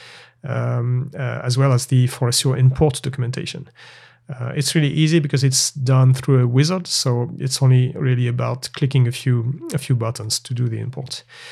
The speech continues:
Uh, you should start by importing U R Ls from S H four four sef into four sef. Then import metadata and redirects, if you have any,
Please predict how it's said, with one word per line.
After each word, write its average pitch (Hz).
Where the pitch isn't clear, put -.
Uh, 117
you 113
should -
start 147
by 127
importing 131
U 139
R 151
Ls 131
from 123
S -
H 135
four 131
four 127
sef 160
into 143
four 139
sef. -
Then 151
import 131
metadata 135
and 131
redirects, 127
if 135
you 127
have 127
any, 160